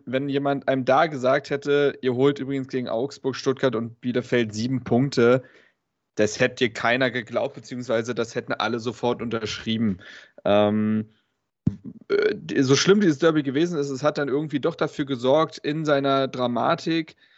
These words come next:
in seiner dramatischen Schlechtheit, wenn man so möchte, ähm,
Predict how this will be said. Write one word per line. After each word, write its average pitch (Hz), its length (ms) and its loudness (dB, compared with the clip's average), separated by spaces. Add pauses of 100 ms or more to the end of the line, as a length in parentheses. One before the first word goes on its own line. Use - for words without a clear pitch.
(180)
in 135 140 -4
seiner 139 280 4
dramatischen 127 600 -2
Schlechtheit, 131 600 -4
wenn 117 80 -6
man 117 140 -6
so 127 120 -8
möchte, 127 540 -4 (400)
ähm, 135 560 2